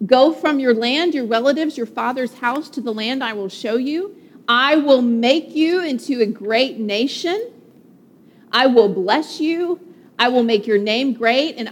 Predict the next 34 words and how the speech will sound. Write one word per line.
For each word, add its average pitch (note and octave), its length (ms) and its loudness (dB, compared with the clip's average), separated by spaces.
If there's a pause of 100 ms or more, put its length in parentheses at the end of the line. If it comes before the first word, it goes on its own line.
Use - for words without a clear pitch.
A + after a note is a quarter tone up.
(100)
I, B3+ 460 -2
and A3+ 120 0
you C#4 220 4
will C#4 320 0
be C4+ 320 0
a C4 240 0
blessing. A#3 680 -4
I A3 140 -4
will G#3+ 140 0
bless G#3 400 -4
those A3+ 280 -2
who A#3 120 -4
bless D4 400 -4
you. D#4+ 240 -2 (260)
I A3 120 2
will G3+ 200 0
curse C4 580 -2
anyone C4+ 500 -4
who A#3+ 180 -2
treats B3 400 -8
you B3+ 100 -4
with G#3 180 0
contempt, C#4+ 680 -8 (400)
and F#3+ 260 -4 (140)
all D#4 600 0 (280)
the G#3+ 160 4
peoples G3 960 2
on C#4 240 -2
the C4 220 -4 (180)
earth G#3 480 -2 (540)
will C4+ 560 4
be A3+ 640 -6 (160)
blessed G3 640 -6 (300)
through F#3+ 560 2